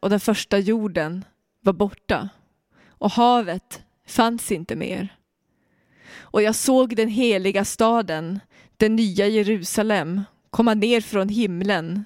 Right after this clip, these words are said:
från Gud, redo som en brud som är smyckad för sin man.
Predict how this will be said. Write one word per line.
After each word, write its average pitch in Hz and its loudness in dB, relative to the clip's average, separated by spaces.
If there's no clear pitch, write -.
från 208 0
Gud, 185 -2
redo 214 0
som 220 0
en 208 2
brud 202 0
som 202 0
är 202 4
smyckad 202 -2
för - -2
sin 185 0
man. 196 -2